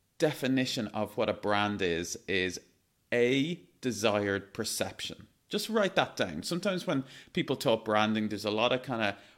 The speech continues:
waffle and talk about it, but just remember those three words. A brand is a desired perception. Okay, so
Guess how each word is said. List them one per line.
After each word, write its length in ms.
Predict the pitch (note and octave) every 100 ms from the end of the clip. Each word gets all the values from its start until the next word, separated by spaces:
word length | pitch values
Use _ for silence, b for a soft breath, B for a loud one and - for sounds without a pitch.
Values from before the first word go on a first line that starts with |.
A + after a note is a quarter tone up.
| -
waffle 560 | G#2+ A2 A2 - G2+
and 160 | F#2+ G2+
talk 360 | - G#2+ G#2+ C3
about 260 | F2 D#2
it, 140 | F2 -
but 100 | E3+
just 240 | B3+ -
remember 480 | G3 F#3 F3 E3+ C#3+
those 240 | A#2+ A#2
three 240 | - A2+ G#2
words. 460 | F#2 D#2+ C#2 - B B B -
A 60 |
brand 760 | A2+ - C3 E3 G#3 A#3 A#3 A#3 - b b b -
is 260 | B2 A#2 - -
a 460 | B2 C#3+ F3+ F#3+ - _ -
desired 800 | B2+ A#2+ A2 G#2 G#2 G2+ - -
perception. 680 | G#2 - F#2 - - - - _ _ _ -
Okay, 320 | G#2+ B2 C3+ E3 B B
so 320 | - E3 -